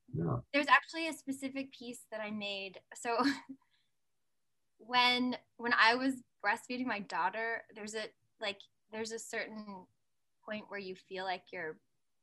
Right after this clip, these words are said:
Speaker 2: boobs are just so kind of, like, overused. And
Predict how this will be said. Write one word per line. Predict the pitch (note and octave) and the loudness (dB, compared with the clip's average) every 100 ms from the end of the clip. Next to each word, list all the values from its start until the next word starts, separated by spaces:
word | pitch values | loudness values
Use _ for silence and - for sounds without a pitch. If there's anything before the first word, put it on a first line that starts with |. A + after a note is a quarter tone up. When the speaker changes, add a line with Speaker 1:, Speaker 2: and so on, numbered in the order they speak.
| _ _ | _ _
Speaker 2:
boobs | F#3 F3+ F#3+ - | -8 -8 -8 -12
are | F#3 | -12
just | F#3 G#3 - - | -10 -12 -14 -10
so | G3 F#3+ G3+ - | -6 -4 -4 -2
kind | A3 G#3+ | -4 -4
of, | G#3+ | -8
like, | F#3+ F3+ - | -8 -10 -12
overused. | F3 F3 G3 G3 F3 F3+ G#3+ C4+ - - - _ _ _ _ _ - | -10 -8 -8 -8 -10 -8 -6 -8 -8 -16 -20 _ _ _ _ _ 0
And | G#3+ G3+ F#3 | 2 2 0